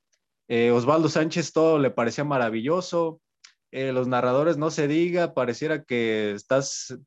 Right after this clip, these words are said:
eh, viendo la naranja mecánica, a Johan Cruyff, a Pelé, a Maradona y a Messi y Ronaldo juntos. O sea,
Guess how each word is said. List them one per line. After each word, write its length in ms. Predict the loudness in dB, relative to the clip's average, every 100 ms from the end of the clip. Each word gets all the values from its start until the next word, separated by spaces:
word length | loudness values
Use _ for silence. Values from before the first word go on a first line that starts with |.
| -18
eh, 440 | -14 -12 -10 -12 -16 _ _ _ _ -20 -8
viendo 260 | 2 4 8
la 120 | 6
naranja 360 | 8 6 4 4
mecánica, 640 | 2 2 0 0 0 2
a 60 | 2
Johan 280 | 2 -2 -4
Cruyff, 520 | 2 4 4 2 0
a 120 | -4
Pelé, 480 | 0 0 0 0 2
a 100 | 0
Maradona 640 | 0 0 0 0 -2 -2
y 80 | -2
a 120 | -2
Messi 420 | -4 -6 -6 -4
y 60 | -2
Ronaldo 400 | 0 0 0 -2
juntos. 480 | -2 -2 -2 -4 -4
O 40 |
sea, 280 | 0 2 0